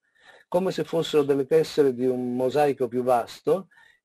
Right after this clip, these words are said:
che si riproduce, che generalmente è anche chiamato, inserito in data space, quindi spazi integrati di dati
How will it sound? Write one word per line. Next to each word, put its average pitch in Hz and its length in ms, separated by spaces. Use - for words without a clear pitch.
che 127 320
si - 220
riproduce, 135 880
che 127 160
generalmente 127 880
è 113 180
anche 117 280
chiamato, 120 720
inserito 110 480
in 107 140
data 113 260
space, 117 560
quindi 120 180
spazi - 540
integrati 127 800
di 113 140
dati 117 520